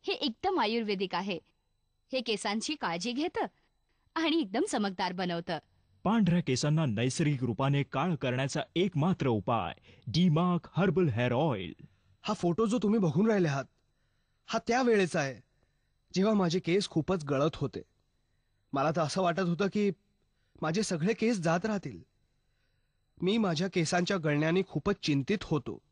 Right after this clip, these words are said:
Speaker 3: खूप ट्रीटमेंट केली, औषधं घेतली, पण मला काही, काहीच फायदा होत नव्हता. मग एक दिवस ज्या ऑफिसात मी काम करतो,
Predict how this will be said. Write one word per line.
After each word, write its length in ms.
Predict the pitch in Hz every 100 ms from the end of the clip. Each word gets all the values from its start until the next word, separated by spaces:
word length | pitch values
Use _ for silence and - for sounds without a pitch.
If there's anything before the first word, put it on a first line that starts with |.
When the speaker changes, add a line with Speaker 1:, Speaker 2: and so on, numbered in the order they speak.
| _ _ _ _ _ _ -
Speaker 3:
खूप 240 | 233 -
ट्रीटमेंट 380 | 202 180 170 156
केली, 300 | 147 135 127 127 160
औषधं 380 | 160 175 165
घेतली, 400 | 151 143 135 131 123 _ _ _ _ _ _ _ _ -
पण 120 | 226
मला 240 | 196 185 220
काही, 380 | 214 202 226 208 _ _ -
काहीच 300 | 185 254 -
फायदा 220 | 220 202
होत 200 | 160 156
नव्हता. 320 | 147 139 120 107 _ _ _ _ _ _ _ _ _ _ -
मग 200 | 175 185
एक 180 | 202 175
दिवस 440 | 208 208 - - _ _ _ _ _ _ _ _ 175
ज्या 100 | 214
ऑफिसात 520 | 180 156 196 185 208 -
मी 80 | 208
काम 320 | 175 160 202
करतो, 500 | 190 170 190 143